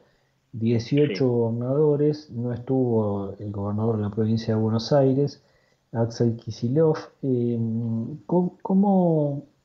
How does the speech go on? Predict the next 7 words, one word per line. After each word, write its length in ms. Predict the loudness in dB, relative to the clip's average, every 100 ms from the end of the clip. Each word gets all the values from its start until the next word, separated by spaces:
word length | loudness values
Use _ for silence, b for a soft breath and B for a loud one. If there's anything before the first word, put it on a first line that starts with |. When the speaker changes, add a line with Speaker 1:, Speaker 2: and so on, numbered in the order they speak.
| _ -20
Speaker 1:
qué, 140 | -12 -12 -12 -4
qué 140 | -2
significado 720 | 2 4 4 2 0 2 2
puede 220 | 2 2
tener 400 | 2 -2 -2 -2
este 280 | -4 -6 -8
pacto? 640 | -4 -6 -6 -8 -6 -6